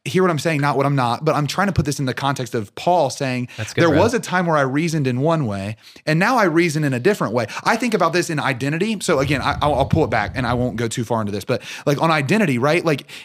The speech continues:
Speaker 1: when someone comes in, like a missionary, and th-, they're thinking, "I am insuff-," like, the, the lie they identify is, "I am insufficient."
Speaker 2: Yep.
Speaker 1: We teach them to combat that lie with, "I am sufficient." The truth, though,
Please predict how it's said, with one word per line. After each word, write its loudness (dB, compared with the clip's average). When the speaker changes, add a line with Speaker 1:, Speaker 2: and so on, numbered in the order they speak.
Speaker 1:
when 4
someone 2
comes 0
in, 2
like -2
a 0
missionary, -2
and 2
th-, 0
they're 2
thinking, -4
"I 0
am -2
insuff-," -4
like, -2
the, -2
the 2
lie 4
they 2
identify 2
is, -2
"I 2
am 0
insufficient." 0
Speaker 2:
Yep. -2
Speaker 1:
We 4
teach -2
them 0
to 2
combat 2
that 0
lie 0
with, 0
"I 2
am -2
sufficient." -6
The 4
truth, 4
though, 0